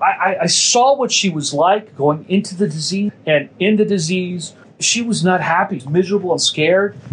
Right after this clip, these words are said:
I-, if she had been, if she had been in a ketogenic state going into the disease,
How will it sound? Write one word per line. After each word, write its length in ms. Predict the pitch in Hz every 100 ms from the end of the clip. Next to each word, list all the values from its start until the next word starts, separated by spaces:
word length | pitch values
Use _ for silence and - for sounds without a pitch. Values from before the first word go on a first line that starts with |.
| - - - - -
I-, 300 | 165 190 175 190
if 60 |
she 220 | - - 254
had 120 | 185
been, 480 | 196 190 180 175 170 - - -
if 100 | 139
she 220 | - 254
had 140 | 254
been 520 | 202 202 190 180 175 170 - -
in 100 | 202
a 60 | 175
ketogenic 720 | 175 - 240 190 170 170 156
state 580 | - - 160 113 90 - -
going 280 | 151 151 156
into 280 | 160 151
the 80 | 143
disease, 800 | 127 - 113 120 110 104 101 -